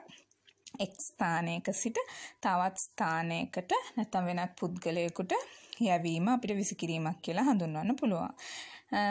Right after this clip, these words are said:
එතකොට එදිනදා ජීවිතයේදී වගේම සංවිධානාත්මක ක්‍රීඩාවලදී, ඒ වගේම මලල ක්‍රීඩාවේදීත් විසිකිරීම් සිද්ධ කරනවා. සංවිධානාත්මක ක්‍රීඩාවලදී නම් උදාහරණයක් හැටියට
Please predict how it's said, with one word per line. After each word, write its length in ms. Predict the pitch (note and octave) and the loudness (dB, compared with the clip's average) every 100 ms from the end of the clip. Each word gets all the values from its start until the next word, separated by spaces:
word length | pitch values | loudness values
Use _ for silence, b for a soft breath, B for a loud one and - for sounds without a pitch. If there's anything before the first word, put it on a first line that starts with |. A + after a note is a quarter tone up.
| G3+ G3+ | 2 0
එතකොට 320 | G#3 A3+ B3 | 0 0 0
එදිනදා 440 | C4+ F#3 G3 G3 | 0 2 2 4
ජීවිතයේදී 720 | F#3 G3 F#3+ F#3 F#3+ F3+ F#3+ F#3 | 2 2 0 0 0 0 2 2
වගේම 480 | E3+ D#3+ D#3 F3 D4+ | 0 0 -2 0 0
සංවිධානාත්මක 960 | - B3+ G3+ F3+ F3+ F3 F3 F#3 F3+ | 2 4 4 4 2 2 0 0 0
ක්‍රීඩාවලදී, 920 | F#3 G3+ F3 E3 E3 E3+ E3+ E3+ G3 A#4 - B B B B _ | 0 0 2 2 4 2 0 0 0 0 -4 B B B B _
ඒ 140 | - | -2
වගේම 380 | F3+ E3 G3 B3+ | 0 2 2 4
මලල 380 | C#4+ C4 G#3+ F3+ | 4 4 4 2
ක්‍රීඩාවේදීත් 960 | F3+ G3 E3 E3 E3 E3+ E3 A3+ A#4 - | 0 0 2 2 2 0 -2 -2 -2 0
විසිකිරීම් 600 | A3 - G3 E3+ D#3 A#3 | 0 0 0 0 0 0
සිද්ධ 380 | - A#3 D#3 D#3+ | 0 -2 -2 -2
කරනවා. 340 | D#3+ D#3+ D#3 | -2 -2 -2
සංවිධානාත්මක 1000 | F3 B3 A3 A3 A3 A3+ A3 G#3+ G#3+ G3 G3 | 0 2 4 4 4 4 2 2 2 0 -2
ක්‍රීඩාවලදී 800 | - F3+ E3+ E3 E3 E3 E3 | -2 0 2 2 2 0 0
නම් 200 | F3 A3+ | 0 2
උදාහරණයක් 720 | G#3+ F3 F3 F#3 E3+ F3+ F#3 | 4 4 2 0 0 -2 -2
හැටියට 380 | - E3+ E3+ - | -4 -4 -4 -2